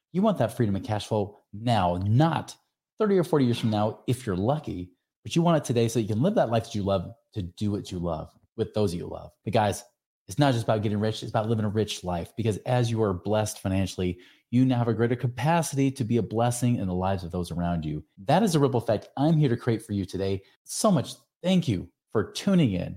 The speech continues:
You guys have been not only binging on these episodes, but you've been sharing this with other people, allowing this ripple effect to work through people's lives. 'Cause,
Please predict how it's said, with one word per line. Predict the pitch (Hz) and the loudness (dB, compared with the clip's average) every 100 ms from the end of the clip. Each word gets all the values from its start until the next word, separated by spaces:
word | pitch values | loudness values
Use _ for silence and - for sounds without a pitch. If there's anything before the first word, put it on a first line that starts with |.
| - - | -12 -2
You | 120 | 2
guys | 123 120 | 2 2
have | 101 | 2
been | 98 85 - _ | 2 0 -6 _
not | 113 175 269 | -2 2 4
only | 254 | 4
binging | 127 127 123 | 4 4 2
on | 107 | 2
these | 95 | 2
episodes, | 110 95 101 87 | 0 0 -2 -2
but | 98 123 | -2 0
you've | 151 165 | 2 2
been | 120 | 2
sharing | - - 165 165 | 0 0 2 2
this | 143 | 0
with | - | -4
other | 117 110 | -2 -2
people, | 117 101 98 95 - - 113 | -2 -2 -2 -4 -6 -8 0
allowing | 113 143 165 | 2 4 2
this | 147 139 | 0 0
ripple | 117 | 0
effect | - 110 - | 0 -2 -2
to | 123 | -2
work | 107 127 123 | 0 0 0
through | 120 | 0
people's | 113 107 95 | 0 0 0
lives. | 92 92 92 - - _ _ _ | 2 2 0 -4 -20 _ _ _
'Cause, | 104 | -14